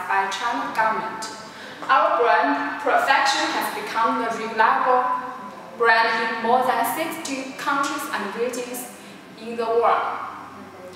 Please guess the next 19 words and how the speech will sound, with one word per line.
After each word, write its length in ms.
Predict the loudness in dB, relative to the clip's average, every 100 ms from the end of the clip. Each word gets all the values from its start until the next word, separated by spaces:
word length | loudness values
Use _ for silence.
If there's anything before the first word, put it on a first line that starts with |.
| -14 -6
We 160 | 2 4
are 320 | 4 2 0
looking 320 | 0 0 -2
forward 540 | 4 4 6 4 4
to 80 | 0 -4 0
cooperating 640 | 2 2 0 0 0 -2
with 280 | -4 -4 -6
you 300 | -2 2 2
on 340 | 2 0 2 2
our 320 | 4 4 4
products 540 | 2 2 4 2 2 -4 -6 0
with 220 | 0 0 0
R 320 | 4 4 2 2
S 160 | 0 0 4
O 240 | 4 4 0 -6 -12 -14 2
one 320 | 4 4 2
three 400 | 0 -2 -2 -4 -6 -4
four 480 | 2 4 2 0 2
eight 280 | 2 2